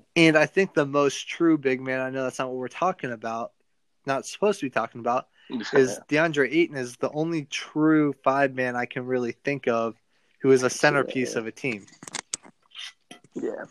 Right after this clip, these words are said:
Speaker 2: Yeah, there's not, there's not many around these days.
Speaker 1: The last one would probably be Dwight Howard and Andrew Bynum.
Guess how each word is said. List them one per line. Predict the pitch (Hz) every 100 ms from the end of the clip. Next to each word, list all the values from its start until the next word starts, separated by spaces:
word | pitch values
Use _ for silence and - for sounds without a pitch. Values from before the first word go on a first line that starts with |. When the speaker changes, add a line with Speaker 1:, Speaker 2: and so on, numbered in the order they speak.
| _ - _ _ -
Speaker 2:
Yeah, | 113 113
there's | 143 165
not, | 185 156
there's | 160 175
not | 190 170
many | 165 160 143
around | 135 131 127 123 120
these | 113 127
days. | 123 90 90 -
Speaker 1:
The | 139
last | 135 147 190 214 -
one | 165 160 156 151 151
would | 139 131
probably | - - 139 143 139 139 139
be | 131
Dwight | 127 123 127
Howard | - 127 127 120
and | 117
Andrew | 120 117 113
Bynum. | 117 117 110 110